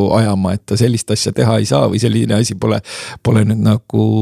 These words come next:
viisakas kirjutada, et siis kuidas see küsimus püstitada niimoodi, et ta selle ikkagi ära teeks. See oli üks asi, millega sai kiusatud.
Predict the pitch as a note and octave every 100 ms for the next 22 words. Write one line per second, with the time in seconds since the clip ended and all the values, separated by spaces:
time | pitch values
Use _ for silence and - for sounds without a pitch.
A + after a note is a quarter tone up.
0 | A2 B2 C3+ A#2+ B2 - E3 C#3 - -
1 | F#2+ - - - C3 C3+ - G#2+ - D3
2 | A#2 G#2+ - - C3 - G#2 - G#2+ -
3 | G#2 B2+ B2+ G#2 G2+ - G#2+ A2 A#2 -
4 | A2 G2 F2 - F#2+ - - - - -
5 | - - C3 B2 A#2+ A2+ A2 A2 A2 A#2
6 | A2 G#2+ A#2+ C3 - - -